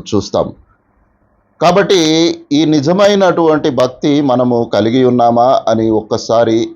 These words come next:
ఆలోచన చేసుకోవలసినటువంటి వారముగా ఉన్నాము. యోబు భక్తుడు చెప్తున్నటువంటి మాట,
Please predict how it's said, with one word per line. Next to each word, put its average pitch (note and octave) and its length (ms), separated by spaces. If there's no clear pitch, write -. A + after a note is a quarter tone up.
ఆలోచన A2+ 640
చేసుకోవలసినటువంటి G2 1000
వారముగా F#2 520
ఉన్నాము. D#2+ 440
యోబు D#3+ 300
భక్తుడు A#2+ 720
చెప్తున్నటువంటి G2 720
మాట, F#2+ 240